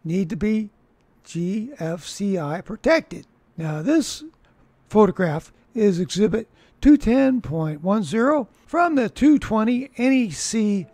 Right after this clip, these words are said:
Handbook. And so there, there it is, but you gotta stick around to hear, as Paul Harvey used to say, the rest of the story.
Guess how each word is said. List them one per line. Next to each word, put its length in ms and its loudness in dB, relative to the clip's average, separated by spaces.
Handbook. 840 -4
And 560 -8
so 200 -6
there, 400 -2
there 220 0
it 80 2
is, 540 2
but 540 4
you 120 -4
gotta 120 2
stick 320 2
around 560 4
to 240 0
hear, 560 4
as 180 -4
Paul 320 4
Harvey 340 6
used 180 -2
to 100 -2
say, 360 -2
the 260 2
rest 460 4
of 420 2
the 120 -2
story. 640 4